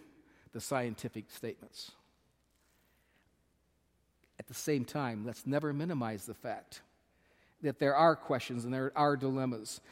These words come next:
But my personal belief, and I'm not gonna go into, anymore into the debate about evolution or creation.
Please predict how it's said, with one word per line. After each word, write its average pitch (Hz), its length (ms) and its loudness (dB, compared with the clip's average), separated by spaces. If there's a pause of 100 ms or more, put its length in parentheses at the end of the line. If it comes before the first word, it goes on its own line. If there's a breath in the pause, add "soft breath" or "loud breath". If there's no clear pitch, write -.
(120)
But 156 100 0
my 175 200 8
personal 180 480 2
belief, 123 440 -4 (1300)
and 135 100 4
I'm 156 80 6
not 185 140 8
gonna 185 140 4
go 170 180 4
into, 170 260 2 (120)
anymore 160 480 6
into 139 260 0
the 127 100 -2
debate 139 400 2
about 135 220 4 (340)
evolution 139 460 0
or 131 60 -2
creation. 131 540 -2